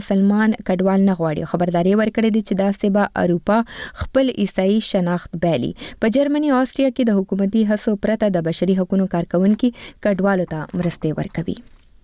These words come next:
د مالدووا په سر ښار کې د پراخو احتجا-، احتجاجونو تنظیمونکو خیمې جوړې کړې دي او نن یې ویلي دي چې تر خپلو غوښتنو پوره کېدو پورې به دغلته د احتجاج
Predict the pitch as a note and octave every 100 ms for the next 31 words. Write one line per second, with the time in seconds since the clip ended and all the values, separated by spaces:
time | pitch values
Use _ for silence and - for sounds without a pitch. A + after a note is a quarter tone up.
0 | - - - - - - - B3 C4 C#4+
1 | D#4 F4+ F4+ D4 - C4+ C4 C4+ C#4 D#4
2 | C#4 G#3 G#3 A3+ A#3 A#3+ - G3 F#3+ F3+
3 | - - G3+ G3+ G3 G3+ G3 G3 - B3
4 | B3+ B3+ A#3+ - G3+ F#3+ F#3+ - G3 F#3+
5 | F#3+ A3+ B3+ - G#3 - F#3+ F#3+ F#3+ -
6 | E3 - A3 B3+ D4 E4 C4+ C4+ C4+ A#3
7 | A3+ B3+ B3 A#3 G#3+ G3 F#3+ - A#3 A3+
8 | F#3+ F3 - A#3 A3+ F#3+ F3 - E3+ F#3
9 | G3+ A3+ A3+ A3 G3 G3 A3+ A#3 G3+ F3+
10 | - F3 G3 A#3+